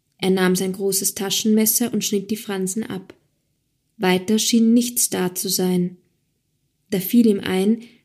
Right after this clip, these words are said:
dass der Beutel und die Pfandstücke, die er bei der Alten aus der Truhe herausgenommen hatte, immer noch sämtlich in seinen Taschen steckten.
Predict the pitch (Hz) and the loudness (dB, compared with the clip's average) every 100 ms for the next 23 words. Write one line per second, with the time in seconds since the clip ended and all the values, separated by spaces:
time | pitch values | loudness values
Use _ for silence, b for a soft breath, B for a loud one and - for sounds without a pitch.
0 | _ 226 214 233 208 214 247 226 202 196 | _ 0 2 2 4 2 2 0 0 -2
1 | 190 220 254 247 - 208 190 190 196 196 | -2 2 2 2 0 0 0 0 0 0
2 | 190 196 - 196 208 220 208 - 190 - | -2 -2 -2 -4 -4 -4 -4 -4 -6 -2
3 | 220 214 190 185 190 196 - 214 208 220 | 2 2 0 -4 -4 -4 -2 0 2 0
4 | 208 214 247 240 B B B B - 247 | 0 -2 0 -2 B B B B 4 8
5 | 277 233 190 - 214 226 240 - 233 202 | 10 8 4 0 2 2 2 -4 -4 -4
6 | 190 190 208 208 190 175 180 175 - 170 | -2 0 -2 -2 -4 -2 -2 -4 -2 -4
7 | - - 175 170 | -6 -4 -4 -4